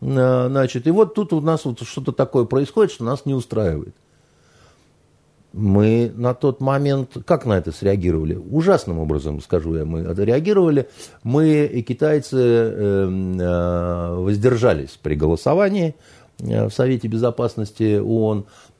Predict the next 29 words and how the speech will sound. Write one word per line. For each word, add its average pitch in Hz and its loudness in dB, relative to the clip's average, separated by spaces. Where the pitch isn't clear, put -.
э, 95 -2
не 139 4
наложили 113 0
вето, 185 2
да, 156 0
так 151 -4
сказать, 143 -4
и 123 2
тем 135 0
самым 143 0
открыли, 135 2
значит, 95 -2
ворота 95 2
всему 107 -2
этому 101 -2
ужасу, 71 -8
да, 90 -2
так 90 -2
сказать, 78 -2
и 82 -2
последующим 92 -2
бомбардировкам 98 4
Ливии, 143 4
хотя 123 2
речь 139 0
шла 143 0
только 107 -2
о 107 -2
бес-, 110 -6